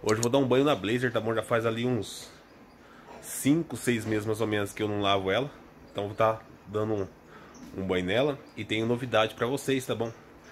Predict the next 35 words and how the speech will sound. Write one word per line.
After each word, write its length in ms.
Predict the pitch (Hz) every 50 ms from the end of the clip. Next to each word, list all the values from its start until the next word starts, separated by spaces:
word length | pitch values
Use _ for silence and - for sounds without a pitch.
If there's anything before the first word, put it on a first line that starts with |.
| - -
Não 80 | - -
sei 100 | - 107
se 60 | 101
vocês 320 | - 127 120 - 117 104 101
lembram, 260 | 104 113 120 117 117
uns 100 | 110 101
dois, 220 | 98 104 110 110
três 220 | 104 - 101 101 101
vídeos 200 | 98 98 98 92
atrás 320 | 92 92 - 104 117 120
eu 60 | 117
falei 300 | 110 - - 110 107 107
que 80 | 104 -
eu 100 | 113 113
ia 160 | 113 113 113
pegar 400 | 113 - 123 113 110 123 123 - - - - - -
outro 500 | 147 165 185 202 196 190 - - 127 117
carro, 420 | - - 104 98 95 98 98 104
tá 100 | 95 98
bom? 120 | 95 101 104
Que 120 | 107 -
ia 60 | 104 101
ser 340 | - - 107 104 98 95 - - - - - - - - -
praticamente 500 | - 98 95 - - 98 95 95 - 101
um 60 | 98
projeto 480 | - 107 101 98 95 104 98 98 - 101
ali 80 | 95
pro 120 | 95 - -
canal. 440 | - 98 95 95 98 107 120 120 - -
É 60 | -
um 80 | 107 107
carro 240 | 101 - 104 98 98
diferenciado, 680 | 95 - - 101 98 95 - - 95 98 110 113 113 113
é 40 | 101
um, 140 | 104 101